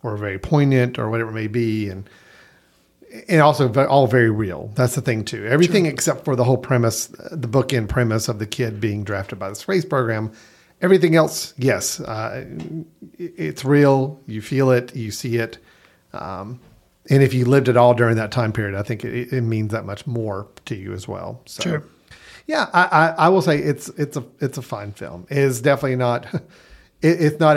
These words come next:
Speaker 1: any kind of profound Linklater work. It is, uh, I, I will say, yeah, sure, it's minor work of his, but it's good minor work. You know, it's, it's, it's good, enjoyable.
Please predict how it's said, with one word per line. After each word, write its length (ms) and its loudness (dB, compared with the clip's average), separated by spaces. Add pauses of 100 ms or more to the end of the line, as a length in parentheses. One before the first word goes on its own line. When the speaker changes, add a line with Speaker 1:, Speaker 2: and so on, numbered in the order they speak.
(120)
Speaker 1:
any 220 2
kind 200 -4
of 60 -6
profound 560 0
Linklater 420 2
work. 520 2
It 140 0
is, 440 -2
uh, 360 -10
I, 160 -8 (140)
I 40 6
will 200 4
say, 160 0
yeah, 240 0
sure, 200 0
it's 180 -8
minor 580 2
work 280 -4
of 120 -4
his, 360 -2 (440)
but 140 4
it's 140 -2
good 180 2
minor 260 2
work. 300 -8 (100)
You 140 -2
know, 180 2
it's, 140 0
it's, 240 0
it's 340 -2
good, 160 0
enjoyable. 400 0